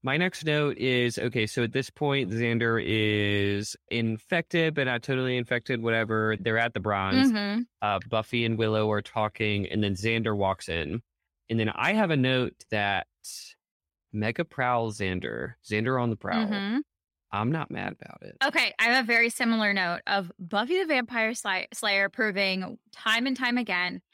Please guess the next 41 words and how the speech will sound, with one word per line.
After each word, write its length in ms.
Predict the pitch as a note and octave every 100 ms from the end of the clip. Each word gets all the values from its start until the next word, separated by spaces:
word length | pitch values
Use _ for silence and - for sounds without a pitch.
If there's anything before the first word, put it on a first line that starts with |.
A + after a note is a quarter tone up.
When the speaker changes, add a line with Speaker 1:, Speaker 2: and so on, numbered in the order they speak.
| _
Speaker 2:
that 240 | G#3 F#3+ -
confidence 760 | - G3 G3 A#3 B3 B3+ - - _
is 400 | G#3+ G3 F3+ - - _ -
sexy. 680 | - F#3 - - - G#3+ _ _ _
That 240 | - G3 G#3
Speaker 1:
Yeah. 40 |
Speaker 2:
is 100 | A#3
why 200 | C4 B3+
bad 320 | A3+ G#3+ A3
guy, 340 | G#3+ G3 F#3+ -
I 80 | A3+
think 260 | C#4 C#4+ A3
that 220 | G#3 A#3
is 140 | B3
the 80 | -
pinpoint 580 | - G#3+ G3+ A#3 A#3 B3 -
of 120 | F#3+
why 180 | F#3+ G3
bad 260 | D#3+ F3+
guys 240 | G3 G3 F3
are 80 |
hot, 380 | E3+ E3 F#3 C#4+ - _ _ _
because 880 | A#3+ A3 A3+ G#3 G3+ F#3 - - _ _ _ A3+
they've 120 | A3+
got 160 | A3+ -
all 240 | G#3+ G#3
that 180 | G#3+ G3+ -
pride, 640 | - D#4 D4 C#4 B3+ A3+ -
all 300 | G#3 G3 F#3
that 300 | F#3+ F#3 E3+ - _
attitude, 1040 | B3 B3+ B3+ - A#3+ C4 A#3+ A#3+ A#3 A#3 -
all 220 | G#3+ G#3
of 100 | G#3
that 280 | G#3+ G#3+ D3+
stuff. 340 | - A3 G3+ -
And 160 | G#3 G3+
that 220 | F#3+ G#3+
is 100 | G#3
just 360 | - - -
so 260 | - G#3 A3 _ _ _
fucking 460 | G#3+ G3 G#3+ -